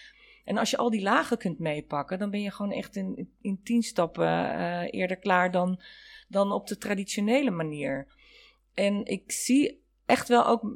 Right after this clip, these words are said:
eh, bij, tijdens de opleiding bij Maarten Overzier, ik heb ook nog, eh, de jaaropleiding van De Weg van het Wiel gedaan, zaten ook een aantal, ehm, onder andere maag-lever-darmarts, eh, Marieke Gielen. En die zegt van, ja, weet je, de mensen in het oude medische circuit, die zijn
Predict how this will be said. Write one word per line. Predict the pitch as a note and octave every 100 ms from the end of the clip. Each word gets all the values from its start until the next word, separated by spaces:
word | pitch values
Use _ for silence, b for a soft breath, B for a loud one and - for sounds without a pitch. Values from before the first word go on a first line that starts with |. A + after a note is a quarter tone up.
| - -
eh, | -
bij, | F#3 F#3+
tijdens | G3 F#3
de | -
opleiding | G3 G3 F3+ F3+
bij | E3+
Maarten | F3 E3 E3
Overzier, | - G#3+ G#3+ A3+
ik | G#3
heb | F3+
ook | F#3
nog, | F3 E3
eh, | F#3
de | E3+
jaaropleiding | F3 F3+ F3+ F#3 E3 D#3+
van | - E3
De | E3+
Weg | E3+ -
van | D#3+
het | D3+
Wiel | E3+ G#3
gedaan, | - F#3 F#3 F#3 B B B B
zaten | - F#3+ F#3 -
ook | A3+
een | A3
aantal, | - F#3 F3+ F3+ E3+ F3
ehm, | - E3+ E3 D#3+ D#3+ D#3+ D#3+
onder | - F3
andere | - F#3 F3
maag-lever-darmarts, | F3 E3 - E3 D#3+ D#3 D3 E3 F3 A#3+ A#3 A#3 B3 -
eh, | F#3
Marieke | F3 E3+ E3 D#3+
Gielen. | - A#3 A3+ A3+ B B B B B
En | - G3
die | G3+
zegt | F#3+ G3
van, | -
ja, | G#3+ -
weet | A3
je, | - G#3+ F#3+ - -
de | G3
mensen | G3+ G#3+ A3 -
in | G3+
het | G3 -
oude | G#3 G3+ F#3
medische | F#3 F3+ F3+ F3+
circuit, | - F3 G#3 G3+
die | F3+
zijn | F#3 F#3 -